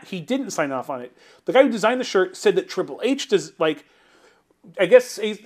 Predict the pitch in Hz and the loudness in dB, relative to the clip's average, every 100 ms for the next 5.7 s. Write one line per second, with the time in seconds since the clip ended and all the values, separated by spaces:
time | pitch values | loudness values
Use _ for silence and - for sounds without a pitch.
0 | 196 180 160 - 143 196 175 185 170 170 | 2 2 2 -8 -4 -2 0 0 0 -2
1 | 151 147 143 202 151 131 123 - - 185 | -2 -6 2 2 2 -2 -8 -12 -12 -4
2 | 208 220 202 190 180 165 143 - _ _ | -4 -4 -4 0 2 0 -2 -10 _ _
3 | _ _ _ _ 180 180 185 180 165 170 | _ _ _ _ 6 8 8 2 2 2
4 | 160 147 156 143 165 165 165 214 190 208 | 0 -2 0 2 2 2 4 4 4 2
5 | 175 160 156 226 285 - | -4 0 2 2 0 -10